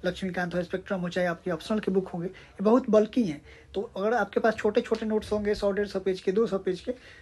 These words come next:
तो आप आसानी से revise कर सकते हैं। इसीलिए हैंड रिटन notes होना बहुत ज़रूरी है और ये आपको बनाना पड़ेगा। आप अपना, अपना notes बनाएंगे, अपने हाथ से लिखा हुआ अपना notes बनाएंगे,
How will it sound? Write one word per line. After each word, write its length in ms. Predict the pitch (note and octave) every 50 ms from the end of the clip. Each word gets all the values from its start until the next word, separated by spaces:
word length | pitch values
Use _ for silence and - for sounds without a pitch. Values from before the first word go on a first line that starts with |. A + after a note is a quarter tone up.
| - - -
तो 80 | -
आप 100 | G#3 G3+
आसानी 280 | A3 G3+ G3+ G3+ A3+ C4
से 120 | - C4
revise 300 | B3 A3+ G#3 G#3 A#3 A#3
कर 160 | - - F#3 F3
सकते 280 | - E3+ - - D#3
हैं। 100 | D3+ D3+ - - - - - - - - A#3
इसीलिए 340 | - - D4 C4 C4 C4+ -
हैंड 260 | G#3+ G#3+ A3+ B3 A#3
रिटन 240 | A#3+ - - A#3 G#3
notes 260 | G#3+ A#3 - - -
होना 160 | G#3+ G#3 A#3+ - - - - - - - - -
बहुत 280 | - - G3+ G#3+ A3
ज़रूरी 280 | G3 G3+ G3 G3+ A3 A3
है 100 | F#3+ G#3
और 180 | - - G#3+
ये 80 | A#3 C#4
आपको 200 | A3+ - - G3
बनाना 260 | F#3 F3 E3+ E3+ E3+
पड़ेगा। 300 | - - D#3 D#3 D#3+ D#3 - - _ - - - - - - - - - - - - - - - - - - - - - - - - - - -
आप 140 | A#3+ A3+ A#3
अपना, 220 | A3+ - B3 A#3+
अपना 320 | - G#3 G3+ - - C4 B3+
notes 260 | B3 B3 - - -
बनाएंगे, 380 | G#3+ G#3 G#3+ A3+ A3+ A3+ C4+ - - - - -
अपने 220 | G3 F3 - G3+ G3
हाथ 140 | F#3 F#3 F3+
से 160 | - - F#3+
लिखा 220 | F#3+ F#3 F#3 F#3
हुआ 140 | F#3 F#3 F#3
अपना 200 | F3 - G3+ F#3+
notes 260 | F#3 F3+ F#3 F#3 - -
बनाएंगे, 420 | F#3 F#3 F#3 F#3+ F#3 F#3 F#3 F#3